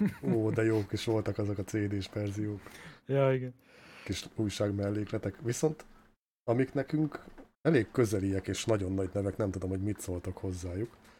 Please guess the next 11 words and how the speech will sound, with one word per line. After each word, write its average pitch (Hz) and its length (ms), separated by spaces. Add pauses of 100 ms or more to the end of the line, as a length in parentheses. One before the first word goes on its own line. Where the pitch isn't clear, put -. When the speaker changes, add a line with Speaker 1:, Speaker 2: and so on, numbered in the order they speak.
(180)
Speaker 1:
Lesz 165 240
nekünk 104 380
itt - 220
egy 98 260 (120)
God 117 240
of 92 140
War, 90 320 (580)
ami 104 220
kétezerhuszonkettő - 2250
november 107 540
kilencedike, 101 840